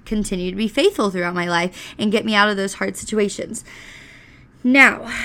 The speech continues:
middle school was kind of, you know, a bumpy road, as it is for most middle schoolers. There was a lot of church highs going on, a lot of, "Oh, Pine Cove was awesome,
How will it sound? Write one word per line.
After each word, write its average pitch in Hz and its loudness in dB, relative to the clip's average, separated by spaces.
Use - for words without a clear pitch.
middle 277 4
school 302 0
was 247 2
kind 247 0
of, 254 0
you 247 0
know, 233 2
a 220 0
bumpy 208 -2
road, 196 4
as 190 0
it 202 0
is 202 0
for 254 0
most 196 0
middle 190 -2
schoolers. 196 0
There 196 2
was 196 0
a 190 -4
lot 202 4
of 202 -6
church - 0
highs 185 2
going 185 2
on, 175 2
a 180 -4
lot 180 -2
of, 180 -6
"Oh, 254 2
Pine 226 0
Cove 214 0
was 208 -4
awesome, 196 0